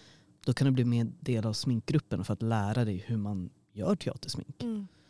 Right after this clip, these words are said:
Speaker 1: Eller, åh, jag vill lära mig att sy kostymer. Då kan du vara en del av föreningen,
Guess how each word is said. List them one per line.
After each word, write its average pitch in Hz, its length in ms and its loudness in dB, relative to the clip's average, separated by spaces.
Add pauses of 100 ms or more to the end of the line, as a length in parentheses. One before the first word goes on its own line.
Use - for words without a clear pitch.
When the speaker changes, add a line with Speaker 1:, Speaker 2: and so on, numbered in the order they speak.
(360)
Speaker 1:
Eller, 107 460 0
åh, 156 180 6
jag 131 80 6
vill 127 140 4
lära 131 160 6
mig 123 140 4
att 120 120 2
sy - 300 2
kostymer. 127 680 -4 (760)
Då 131 100 0
kan 135 120 4
du 127 60 6
vara 123 120 4
en 117 120 4
del 117 240 2
av 110 80 -2
föreningen, 107 600 -4